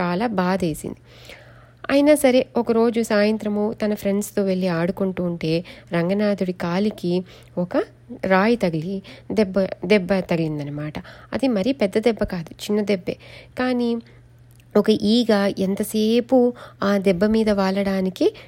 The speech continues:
ట్రై చేస్తూ ఉండేది. దాన్ని ఎంత తోలేసినా కూడా అది వెళ్ళిపోకుండా మళ్ళీ వచ్చి ఆ దెబ్బ మీదే కూర్చునేదనమాట. ఇంకా రంగనాథుడికి విసుగొచ్చేసి, "ఎహె, ఛీ, పో ఈగ" అని అన్నాడనమాట.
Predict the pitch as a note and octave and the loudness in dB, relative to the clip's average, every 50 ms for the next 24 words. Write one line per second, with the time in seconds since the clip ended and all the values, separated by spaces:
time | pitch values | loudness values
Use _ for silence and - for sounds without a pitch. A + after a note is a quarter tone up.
0 | - - - B3 B3+ A#3+ - A#3 A3 - - - A3 A3+ B3 A#3 G#3 F3+ F3 D#3+ | -14 -6 -2 0 0 0 0 0 -2 -2 -4 -4 -2 0 0 0 0 0 -2 -4
1 | E3 F3+ - - - - - - G#3+ A#3 B3 B3 B3 A3+ G#3 G3 A3 A#3 - B3 | -4 -8 -14 -16 -20 -20 -8 -4 -2 0 0 2 2 2 2 0 0 -2 -2 -2
2 | A#3 - - F#3+ F#3 G3+ G#3+ A#3 A#3 A#3 A3+ - G#3+ G#3 G3+ G3+ - - G#3 G#3 | -2 0 2 2 2 4 4 4 2 2 0 -2 -2 0 0 -2 -4 -4 -2 -2
3 | G#3 G3 F#3+ F#3 F#3+ F#3 - - - - - F#3 F3+ F#3 E3+ F3+ F3 F#3 G#3 G#3 | 0 0 0 -2 -4 -6 -12 -20 -14 -8 -4 -4 -2 -2 0 0 0 0 0 0
4 | - A3 G#3 G#3 - G3+ G3 G3 F#3+ F#3+ F#3+ - - - - - - F3 E3+ F3 | 2 2 2 2 0 -2 -2 -2 -2 -4 -6 -8 -12 -20 -14 -6 -4 -2 -2 0
5 | F3+ F#3+ G3+ A3 A#3+ C4+ C#4+ C#4 C4 B3+ B3 B3 - - E4+ G4 - - - - | 0 0 0 0 0 0 2 2 2 0 0 -2 -6 -4 -4 -4 -4 -4 -14 -20
6 | - - - G#3+ A3+ A#3 A#3 G#3 A3+ G#3 G3+ G#3+ G3+ G3+ G3 F#3 B3 D4 D4 - | -12 -6 -2 0 0 2 2 2 2 2 2 2 2 2 0 0 -2 -2 -2 -2
7 | C4+ B3 - - A3 G3+ F#3+ F3 E3 D#3+ D#3+ D#3+ D#3+ D#3+ E3+ - - - - - | -4 -4 -2 -4 -6 -4 -4 -4 -6 -6 -8 -10 -10 -12 -14 -14 -16 -20 -20 -20
8 | - - - G3+ G3+ G3+ G#3 F#3 F3+ E3+ E3+ F3+ G#3+ A3+ A#3+ A#3+ A#3 - G#3+ A3+ | -20 -10 -4 -2 -2 0 0 0 0 0 0 0 0 0 0 0 -2 -2 -2 -4
9 | G3+ - F3+ - - F3 - - B3+ - B3 A3+ - - - G3+ F#3+ F#3 - - | -2 -4 -4 -2 -2 -2 0 0 2 4 4 2 2 -2 -6 -6 -6 -6 -4 -2
10 | F3+ F3+ F3 F3+ - - - - - - - F#3 E3 F#3 C#4+ C#4 C#4+ - - - | -2 -2 -2 -4 -8 -20 -20 -20 -14 -6 -4 -4 -2 0 0 -2 -2 -4 -4 -2
11 | D#4 D#4+ - - - - - - D4+ D#4 - - - - A3 A#3 A#3+ A3 B3+ A#3+ | -2 -2 -2 -4 -14 -4 2 4 6 6 4 2 -2 -2 0 2 2 2 2 0
12 | - - - - A#3+ C#4 D4 C4 A3 G3+ G3 F3 F3 D#3+ D#3+ D#3 E3 E3 | -2 -4 -6 -4 -2 0 0 0 0 -2 -2 -2 -4 -4 -6 -6 -8 -8